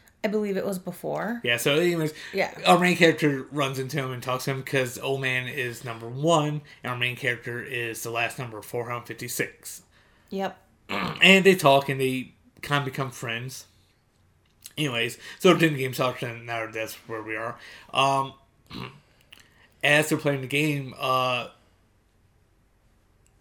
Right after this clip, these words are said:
Speaker 2: main character realizes one of his childhood friends is there too.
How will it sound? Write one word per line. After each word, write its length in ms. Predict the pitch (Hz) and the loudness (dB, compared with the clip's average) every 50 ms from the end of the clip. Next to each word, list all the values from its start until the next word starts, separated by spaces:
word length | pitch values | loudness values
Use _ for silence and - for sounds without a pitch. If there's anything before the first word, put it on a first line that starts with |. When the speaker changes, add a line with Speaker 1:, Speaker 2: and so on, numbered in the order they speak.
| _ _ _ _ _ _ _ _ _ - - - - - _ _ _ _ _ _ _ _ _ _ _ | _ _ _ _ _ _ _ _ _ -20 -20 -20 -20 -20 _ _ _ _ _ _ _ _ _ _ _
Speaker 2:
main 180 | - 147 151 135 | 0 0 2 6
character 300 | 156 160 156 156 - 143 | 6 6 6 6 2 0
realizes 520 | 135 143 135 135 131 131 123 - 131 123 | 0 2 2 2 2 0 -2 -4 -6 -4
one 140 | - 131 123 | -4 -4 -4
of 60 | 131 | -4
his 120 | 135 120 - | -6 -6 -2
childhood 400 | - 135 127 123 131 139 120 - | 0 0 0 0 -2 -6 -8 -6
friends 320 | - 165 165 175 160 - | -4 -4 -2 -2 -2 -4
is 100 | 139 131 | -4 -2
there 180 | - 131 123 123 | -2 -2 -2 -4
too. 420 | 120 - - - 190 233 160 - | -6 -4 -2 0 0 0 0 -2